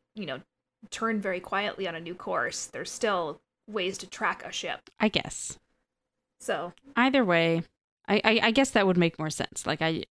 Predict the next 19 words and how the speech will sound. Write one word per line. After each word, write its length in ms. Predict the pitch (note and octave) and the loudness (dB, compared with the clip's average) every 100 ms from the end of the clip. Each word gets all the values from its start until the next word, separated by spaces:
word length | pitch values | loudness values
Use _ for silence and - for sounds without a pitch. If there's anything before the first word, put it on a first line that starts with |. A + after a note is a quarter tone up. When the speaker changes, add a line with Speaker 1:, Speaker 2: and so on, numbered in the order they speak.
| - | -6
Speaker 2:
it 220 | F3+ - | -6 -4
seemed 320 | - C#4+ D#4 | 4 6 8
to 80 | C4 | 6
be 180 | G3+ G#3+ | 6 6
implying 440 | F3+ - F3+ F#3 | 6 6 6 8
that 160 | F#3+ E3 | 6 4
she 140 | - | 2
was 120 | F3 E3 | 2 0
communicating 640 | - F3 E3+ F#3 E3+ E3 | 2 4 4 4 2 2
directly 480 | D#3+ E3 E3 - D#3 | 2 0 -2 -2 -4
with 260 | D#3+ F3 - - | 0 -2 -2 -12
Section 420 | - A3+ G#3+ A#3 | -4 -4 0 0
thirty-one, 500 | A#3 A#3+ A#3 B3 C4+ C4 - - _ - | 0 0 0 0 0 -2 -14 -20 _ -4
which, 380 | E3 - - - _ | -4 -2 -8 -8 _
even 200 | - E3 | -2 0
if 80 | D#3 | 0
she 120 | - E3 | 0 2
has 260 | G#3+ A3 | 4 4
been 400 | - F#3 F3 E3 | 4 6 8 6